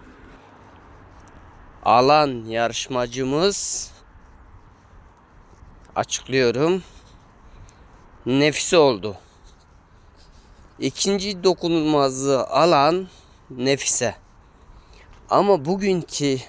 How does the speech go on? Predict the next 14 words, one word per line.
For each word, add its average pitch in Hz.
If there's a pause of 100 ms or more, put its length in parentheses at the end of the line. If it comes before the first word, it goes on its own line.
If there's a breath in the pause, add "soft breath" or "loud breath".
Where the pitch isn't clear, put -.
başarısını 123 (880 soft breath)
izleseydiniz 139
emin 170
olun 139 (580 soft breath)
hepiniz 127
derdiniz 131
ki 127 (520 soft breath)
"Nefise 127 (200)
gerçekten 123 (500 soft breath)
hak -
ettin." 131 (560)
derdiniz. 107 (580 soft breath)
Çünkü 160
Nefise 151